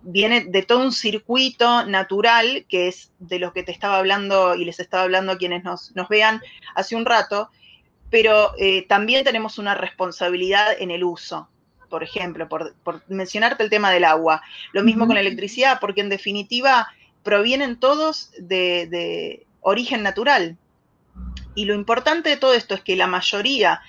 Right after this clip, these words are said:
Speaker 1: de esto que nosotros percibimos como servicios y que provienen de la naturaleza, eh, no son renovables. Ese es el
Speaker 2: Ujú.
Speaker 1: tema. Entonces, la pérdida es una pérdida, eh,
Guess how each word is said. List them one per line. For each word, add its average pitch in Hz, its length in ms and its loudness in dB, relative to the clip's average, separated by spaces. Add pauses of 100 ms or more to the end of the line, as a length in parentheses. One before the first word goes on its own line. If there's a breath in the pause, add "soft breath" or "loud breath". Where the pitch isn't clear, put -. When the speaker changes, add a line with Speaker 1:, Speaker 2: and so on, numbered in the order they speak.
(340 loud breath)
Speaker 1:
de 190 180 2
esto 208 300 0
que 196 100 -2
nosotros 196 400 -6
percibimos 196 600 -6
como 180 240 -4
servicios 185 1080 -2 (260 loud breath)
y 190 120 -4
que 180 120 2
provienen 208 520 2
de 190 80 2
la 185 120 0
naturaleza, 170 960 -2 (420 loud breath)
eh, 180 480 2 (240)
no 220 260 -2
son 320 380 0
renovables. 151 880 -2 (640)
Ese 302 240 0
es - 100 -10
el 170 120 -4
Speaker 2:
Ujú. 180 60 -8
Speaker 1:
tema. 160 400 -6 (520 loud breath)
Entonces, 208 760 -2
la 254 240 2
pérdida 214 520 4
es 226 220 -4
una 226 260 0
pérdida, 262 720 2 (540)
eh, 165 480 -8